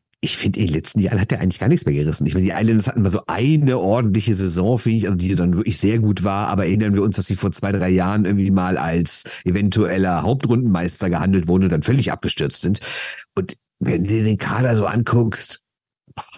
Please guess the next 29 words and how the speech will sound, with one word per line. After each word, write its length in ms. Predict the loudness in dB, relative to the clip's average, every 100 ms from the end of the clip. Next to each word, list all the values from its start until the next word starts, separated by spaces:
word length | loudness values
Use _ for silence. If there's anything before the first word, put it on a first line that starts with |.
| -12
da 60 |
ist 200 | -8 -6
auch 100 | -6
so 160 | 0 0
viel 200 | 2 2
Durchschnitt 420 | 4 2 0 -4
bei, 240 | -4 -2 0
ne? 160 | 0
Ich 160 | 0 2
meine, 140 | 2
gibt's 260 | 2 -2 -4
außer 340 | -2 0 0
Basal 580 | 0 0 0 -2 -2 0
noch 120 | -2
so 160 | -2 -6
einen 360 | -4 0 4 4
Spieler 380 | 2 0 2 2
bei 100 | 2
den 100 | 0
Islanders, 460 | 0 0 0 0
wo 60 | 0
du 80 | 0
sagst, 240 | 0 2
"Oh, 180 | 4 4
das 160 | 0
ist 120 | -4 -2
aber 200 | -2 -2
echt 220 | -4 -4
einer, 380 | -2 0 -2